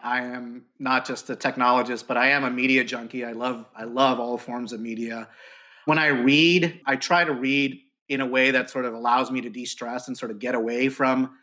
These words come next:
uh, what I do work, work-wise, sort of professionally. So I read a lot of fiction. You know, one of my favorite authors is, uh, is Jhumpa Lahiri. She writes a lot of books about the immigrant experience here,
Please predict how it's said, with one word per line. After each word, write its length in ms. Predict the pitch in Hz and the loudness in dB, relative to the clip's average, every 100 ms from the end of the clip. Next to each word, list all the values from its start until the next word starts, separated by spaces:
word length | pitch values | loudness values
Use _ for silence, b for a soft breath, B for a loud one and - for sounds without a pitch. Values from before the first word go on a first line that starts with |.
| b b b | b b b
uh, 160 | 120 | 2
what 140 | 123 123 | 4 4
I 100 | 123 | 4
do 380 | 120 135 135 127 | 4 4 4 2
work, 320 | 123 151 120 110 | 0 -4 -6 -2
work-wise, 760 | 135 139 135 127 127 127 127 | 2 2 0 2 4 2 -2
sort 140 | - 123 | -6 -8
of 80 | |
professionally. 640 | 110 120 131 123 - 127 131 | -10 -8 -6 -6 -6 -6 -4
So 140 | 123 | -4
I 40 | 117 | -4
read 200 | 123 135 | -2 -2
a 40 | |
lot 180 | 123 120 | -2 -4
of 80 | - | -6
fiction. 600 | - 135 - 139 135 135 b b b b - | -8 -6 0 2 0 -2 b b b b -4
You 80 | |
know, 60 | 127 | 0
one 160 | 123 131 | 4 6
of 80 | |
my 120 | 131 127 | 4 4
favorite 440 | 143 139 131 123 | 2 4 4 2
authors 560 | 117 120 131 127 120 131 | 2 0 0 -4 -4 -6
is, 220 | 117 123 | -8 -8
uh, 180 | 120 117 | -8 -8
is 140 | 120 - | -12 -6
Jhumpa 200 | 135 131 | -4 0
Lahiri. 540 | 120 113 120 120 120 | 0 0 -2 0 -2
She 140 | - 120 | -4 -6
writes 260 | 120 117 | -6 -8
a 60 | 117 | -4
lot 200 | 113 113 | -4 -4
of 100 | 107 | -6
books 240 | 120 - | -8 -8
about 300 | 107 113 110 | -6 -6 -6
the 100 | 113 | -4
immigrant 340 | 123 123 127 120 | -2 2 4 2
experience 560 | - - 123 123 117 | -2 -2 0 0 -4
here, 460 | - 123 120 120 | -2 0 2 0